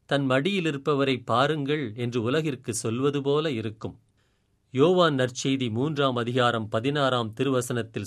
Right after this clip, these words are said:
சொல்லப்பட்டிருப்பது போல, தன் ஒரே திருமகனை அளிக்கும் அளவுக்கு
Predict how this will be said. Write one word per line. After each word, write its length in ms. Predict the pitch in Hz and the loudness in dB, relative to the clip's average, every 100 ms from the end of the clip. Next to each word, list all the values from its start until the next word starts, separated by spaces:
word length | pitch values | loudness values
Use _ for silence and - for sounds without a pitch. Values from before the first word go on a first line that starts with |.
| - | -4
சொல்லப்பட்டிருப்பது 840 | 113 131 131 110 117 107 104 101 | -2 -2 -4 -6 -6 -6 -6 -8
போல, 420 | 92 98 107 147 - _ _ _ _ | -6 -4 -2 -4 -8 _ _ _ _
தன் 220 | 131 123 | 0 2
ஒரே 380 | 113 131 165 175 | 0 2 0 0
திருமகனை 600 | 135 143 147 135 127 120 | -2 0 0 0 0 0
அளிக்கும் 440 | 113 139 139 147 | 0 -2 -4 -4
அளவுக்கு 680 | 120 123 143 139 - 131 95 | 0 0 0 -4 -4 -6 -6